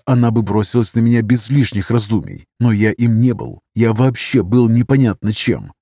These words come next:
Мягко, плавно, неотвратимо я изменился. Не было насилия или ломки,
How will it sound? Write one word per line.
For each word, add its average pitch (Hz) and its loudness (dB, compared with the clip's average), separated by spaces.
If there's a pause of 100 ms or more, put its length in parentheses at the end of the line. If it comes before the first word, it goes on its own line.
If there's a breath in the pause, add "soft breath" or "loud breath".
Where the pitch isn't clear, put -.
(300)
Мягко, 95 -4 (100)
плавно, 95 0
неотвратимо 117 0
я 113 2
изменился. 101 -4 (380)
Не 135 4
было 98 0
насилия 113 2
или 123 2
ломки, 85 -2